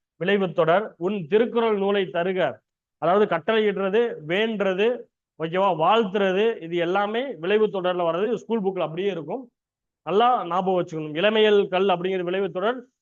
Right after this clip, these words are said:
உன் திருக்குறள் நூலை தருக அப்படின்னு கேட்கறது, உன் திருக்குறள் நூலை தருக அப்படின்னு கேட்டாலும் அது ஒரு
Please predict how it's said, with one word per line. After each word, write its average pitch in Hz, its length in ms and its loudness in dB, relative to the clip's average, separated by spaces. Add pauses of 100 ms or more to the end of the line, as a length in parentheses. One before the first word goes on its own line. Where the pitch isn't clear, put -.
(120)
உன் 190 260 -4
திருக்குறள் 233 460 6
நூலை 208 260 2
தருக 190 460 0
அப்படின்னு 180 340 0
கேட்கறது, 165 300 -6
உன் 151 220 -4
திருக்குறள் 202 440 2
நூலை 196 260 4 (520)
தருக 233 300 6 (160)
அப்படின்னு 190 320 0
கேட்டாலும் 196 380 -2
அது 190 140 2
ஒரு 208 400 2